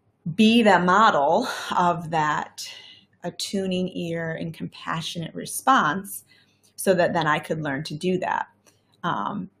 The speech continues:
it's not like it's that intentional, like, "Okay, I'm gonna do it and then you can." It's just,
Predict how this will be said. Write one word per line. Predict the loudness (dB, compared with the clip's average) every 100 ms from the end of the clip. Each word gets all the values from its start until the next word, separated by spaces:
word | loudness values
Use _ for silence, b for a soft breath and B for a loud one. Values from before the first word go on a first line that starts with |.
| -2
it's | 0 4
not | 6
like | 6 2
it's | -2 2
that | 2
intentional, | 0 -4 -4 -4 -6 -6
like, | -2
"Okay, | 0 2 2 2
I'm | 4
gonna | 4 2
do | 0 0
it | 0
and | -2
then | -2
you | -2 -2
can." | -4 -8
It's | -6 -6
just, | -4 -4 -4